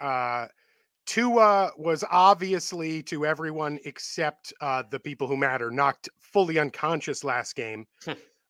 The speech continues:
Speaker 2: Yeah.
Speaker 1: um, is recovering from what apparently was not a
Speaker 2: A
Speaker 1: concussion.
Speaker 2: back and an ankle, which is a lie on the injury report to disguise from the fact that they,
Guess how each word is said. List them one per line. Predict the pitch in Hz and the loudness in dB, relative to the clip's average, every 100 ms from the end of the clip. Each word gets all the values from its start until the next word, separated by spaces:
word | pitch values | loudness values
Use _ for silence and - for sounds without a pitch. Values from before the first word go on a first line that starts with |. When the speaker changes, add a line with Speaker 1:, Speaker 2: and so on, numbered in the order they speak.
| - | -4
Speaker 2:
Yeah. | 147 139 131 | 0 2 0
Speaker 1:
um, | 127 127 - | -6 -14 -8
is | 143 135 | -8 -6
recovering | 135 - 165 160 147 | -4 0 2 2 0
from | 135 165 139 | 0 0 2
what | 135 131 | 2 0
apparently | 131 156 147 139 | 0 0 2 0
was | 127 120 | -2 -4
not | 135 156 170 - | 4 8 8 6
a | |
Speaker 2:
A | 123 | -6
Speaker 1:
concussion. | 127 113 123 104 120 123 | -10 -8 -8 -6 -8 4
Speaker 2:
back | 151 160 | 6 6
and | 135 | 4
an | 135 - | 0 4
ankle, | 156 170 165 127 | 2 2 0 -2
which | 123 123 | -4 -6
is | 135 117 | -6 -6
a | |
lie | 113 123 139 135 120 117 | -6 0 2 4 4 2
on | 107 | 0
the | 107 | -2
injury | 123 117 120 | -2 -4 -8
report | - 113 110 | -4 -6 -6
to | 123 | -12
disguise | 107 107 - 120 120 117 - | -14 -12 -2 2 4 2 -4
from | 123 | -10
the | 113 | -10
fact | - 113 107 | -2 0 0
that | 107 - | -8 -8
they, | 113 | -6